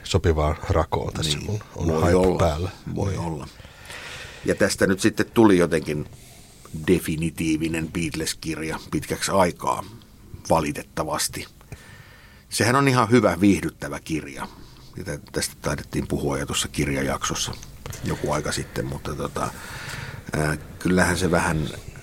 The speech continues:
Speaker 2: asettaa tietynlaiseen asetelmaan nämä Beatles-hahmot.
Speaker 1: Kyllä, ja sitten siinä jotenkin se osui myöskin tämmöiseen hermoon tietyssä mielessä, kun John oli juuri kuollut,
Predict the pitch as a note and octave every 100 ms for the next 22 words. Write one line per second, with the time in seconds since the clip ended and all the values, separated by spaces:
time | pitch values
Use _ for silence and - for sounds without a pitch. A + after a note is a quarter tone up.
0 | - D2+ F2 E2 - B1 D2+ D#2+ C#2+ C2
1 | B1 D#2 - B1+ - - - - F2+ D#2+
2 | - - G1+ - - - - - - -
3 | - - - - - - - - - -
4 | - - - - - - - - - -
5 | - - - G#3 D#3 C3 B2+ C#3 - -
6 | C3+ C3 C3 - - - - - - -
7 | - - - D#3 C#3+ C3+ - _ - B2+
8 | C#3+ D3+ D3 B2+ A#2+ - - A#2+ B2+ D3+
9 | - C3 - A2 A2 - G#2+ G2+ G2 F#2
10 | B2 C#3 A2+ F#2+ F2 E2+ - - - -
11 | - F#2 - A2 G2+ G2+ F#2 F2 - -
12 | F2 A2+ G#2 F2+ F2 A#2 G#2 F2+ - -
13 | A#2 F#2+ F2 -